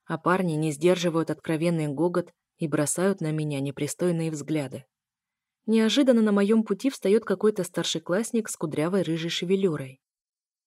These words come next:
"Эй, новенькая, приедешь сегодня ночью ко мне? У тебя есть скидка, если я сниму тебя на несколько часов?" Замерев, я пристально смотрю на него, не веря в то, что он сказал.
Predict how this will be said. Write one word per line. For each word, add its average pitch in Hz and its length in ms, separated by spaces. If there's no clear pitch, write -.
"Эй, 180 200
новенькая, 156 680
приедешь 208 500
сегодня 196 380
ночью 175 300
ко 196 120
мне? 165 340
У 160 60
тебя 165 200
есть 190 360
скидка, 202 440
если 165 300
я 175 140
сниму 208 300
тебя 180 220
на 185 100
несколько 185 460
часов?" 202 500
Замерев, 151 540
я 156 120
пристально 180 480
смотрю 156 400
на 233 60
него, 208 260
не 175 140
веря 165 240
в - 60
то, 151 120
что 160 220
он 156 100
сказал. 156 540